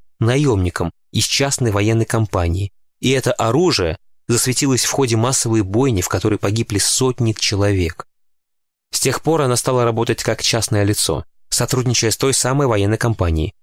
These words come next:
то есть подыскивала и брала на службу наемных убийц, а позже засветилась в чрезвычайно прибыльной сделке, заключив выгодный контракт с той самой военной базой, откуда ее выгнали.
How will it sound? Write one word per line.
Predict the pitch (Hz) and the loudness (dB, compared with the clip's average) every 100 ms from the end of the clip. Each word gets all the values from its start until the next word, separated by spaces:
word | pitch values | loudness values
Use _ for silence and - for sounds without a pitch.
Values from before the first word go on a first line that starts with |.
| _ - | _ -2
то | 143 | 0
есть | 135 - - - | 0 -4 -12 -8
подыскивала | 123 123 127 175 - 90 85 | -4 0 0 -2 -2 0 0
и | 87 120 | 0 -2
брала | 110 120 123 | 0 2 2
на | 107 | 2
службу | 95 151 139 98 | 0 0 0 2
наемных | 98 113 139 104 - | 2 2 2 0 0
убийц, | 87 82 104 - - - - - | -2 0 -2 -4 -8 -20 -20 -12
а | - 110 | -8 -2
позже | 170 135 | 0 0
засветилась | 101 101 110 - 139 127 - - - - | 0 -2 -2 -2 0 0 -2 -8 -20 -12
в | - | -4
чрезвычайно | 131 117 117 - 135 120 | 0 0 0 0 0 0
прибыльной | 127 120 123 120 | 0 2 2 2
сделке, | 113 101 90 95 | 0 0 0 0
заключив | 92 110 110 107 - | -2 -2 -2 -2 -2
выгодный | 110 107 101 98 | 0 0 0 0
контракт | 101 123 143 - - - - | 0 -2 -4 -6 -18 -12 -6
с | - | -2
той | 139 | 0
самой | - 104 92 | 0 0 0
военной | 87 90 87 87 | 2 2 0 0
базой, | 123 143 139 | 0 0 -2
откуда | - - 147 127 | -4 -4 0 2
ее | 127 123 | 2 2
выгнали. | 107 95 87 85 | 2 0 0 0